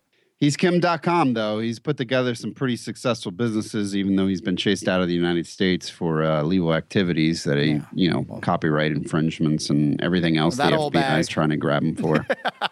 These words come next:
Speaker 1: The what?
Speaker 2: That old bag. Copyright infringement. <laughs> Jeez.
Speaker 1: Uh, yeah, get into patent infringement.
Speaker 2: Oh,
Speaker 1: That's where the
Speaker 2: no.
Speaker 1: money is.
Speaker 2: Uh, okay, well, that's, uh, that's our show for the week. Before we leave, we'll leave you with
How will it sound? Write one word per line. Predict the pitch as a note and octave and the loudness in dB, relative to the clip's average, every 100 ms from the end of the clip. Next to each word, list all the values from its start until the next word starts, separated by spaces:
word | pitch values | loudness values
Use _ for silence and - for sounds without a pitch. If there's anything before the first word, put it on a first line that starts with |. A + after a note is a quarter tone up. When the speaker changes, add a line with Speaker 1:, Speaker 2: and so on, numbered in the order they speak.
| - - - | -4 -8 0
Speaker 1:
The | B2 | 2
what? | A#2+ C#3 E3+ - | 4 4 2 -4
Speaker 2:
That | F3+ F3+ | -4 -4
old | D#3+ C#3 | -4 -6
bag. | C3+ C3 A#2 - - | -6 -6 -10 -16 -10
Copyright | - F#3 F3 E3 D#3 | -4 -2 -2 -2 -4
infringement. | - E3 D#3+ - D3 - | -4 -4 -4 -6 -8 -8
<laughs> | |
Jeez. | D#3 F3 B2+ D3 D3+ | -6 -6 -6 -8 -6
Speaker 1:
Uh, | C#3 C#3 C#3 B2 A#2 - - - _ _ C3+ C#3+ | -2 0 2 0 -2 -6 -12 -14 _ _ _ -6
yeah, | D3 | -4
get | A#2+ F#3 | -2 -4
into | F#3+ C#3+ | -4 -4
patent | - D#3+ F3 B2+ | -4 -4 -4 -4
infringement. | A2+ G#2 A2+ G2 E2+ F2+ | -10 -10 -14 -14 -12 -6
Speaker 2:
Oh, | D#3 | -4
Speaker 1:
That's | C#3 A2+ | -4 -4
where | B2+ | -2
the | C#3 | -2
Speaker 2:
no. | A#2 | -2
Speaker 1:
money | B2+ B2 F#2 | -4 -4 -4
is. | F2 F2 - _ C#3+ | -10 -18 -20 _ -2
Speaker 2:
Uh, | D#3 E3 G3 | 0 0 0
okay, | G3+ D3+ | 0 -2
well, | D#3+ G3 | -2 -2
that's, | F3+ A3 - A#3 | -2 -4 -4 -2
uh, | G#3 G3+ F#3+ F#3+ G3 | 0 2 2 2 0
that's | E3 G3 A#3 | -2 -4 -4
our | F#3 | -4
show | - G3+ F#3 | -2 -2 -2
for | - | -6
the | F3 F3 | -4 -2
week. | E3 G3 G3 | -2 -4 -4
Before | E3+ - F3+ | -8 -6 -4
we | F3 D#3+ | -4 -4
leave, | D#3+ E3+ E3 | -4 -4 -4
we'll | D#3+ | -4
leave | D3 D3+ | -2 -4
you | D3+ | -2
with | D3 | -4